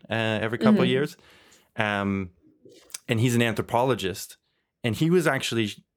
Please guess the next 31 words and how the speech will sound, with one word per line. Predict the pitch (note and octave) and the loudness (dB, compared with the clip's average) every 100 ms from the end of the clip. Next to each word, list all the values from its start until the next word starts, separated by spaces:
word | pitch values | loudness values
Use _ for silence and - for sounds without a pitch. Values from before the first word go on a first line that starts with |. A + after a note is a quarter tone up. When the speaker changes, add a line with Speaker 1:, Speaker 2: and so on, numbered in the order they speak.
| _ _ _ - | _ _ _ -2
Speaker 1:
making | B2 A#2+ A#2+ A2 | 0 2 0 0
the | G2+ | -2
case | - E3+ C#3 F#2+ - | -2 0 0 -2 -2
that | G2+ F#2 - _ _ _ _ _ | -2 -2 -6 _ _ _ _ _
a | - | -6
lot | A2 G#2+ A#2 | 0 2 2
of | C3 G#2+ | 0 0
these, | G#2 G#2 G2+ F#2+ - - _ | 0 0 0 -2 -8 -16 _
uh, | G#2+ F#2+ F#2 F2 F2 F2+ - _ | -4 -2 -2 -2 -4 -8 -16 _
you | G#2 G2+ | -4 -2
know, | F#2 F2+ F#2 | -2 -6 -4
ritualistic, | A2 G#2+ A#2+ G#2+ G#2+ - G#2 G2 | -4 -2 0 2 0 -2 -4 -4
shamanistic | - G#2 G#2+ G#2 G#2 - - F#2+ - - _ | -2 0 0 2 0 -2 -4 -4 -6 -18 _
ways | G#2+ G#2+ A2 A#2 G#2+ | -2 0 2 2 0
in | G#2 G2+ | 0 2
which | G#2 G2 - | 0 0 -6
people | - A#2 G#2+ G2 | -6 -4 -2 -2
are | - F#2+ | -2 -4
using | F#2 D3+ E3+ A2 | -2 0 2 0
these | G2 - | 0 -2
things, | G2+ G2 G2+ - - _ - | -4 -4 -4 -8 -20 _ -4
there's | A#2 | 0
no | C3+ F#3 | 4 4
evidence | C#3+ D3 G#2+ F2+ - | 2 2 0 -2 -4
that | G2 - _ _ _ G#3 - - | -4 -6 _ _ _ -20 -20 -8
tribes, | - A#2 G#2+ G2 F#2 - _ | -2 0 0 -4 -12 -16 _
that's | A#2+ A2+ | -2 -2
how | - G#2+ | 0 0
they | G2 | 0
used | F2+ B2 D3+ - | 0 0 0 -2
it. | - | -10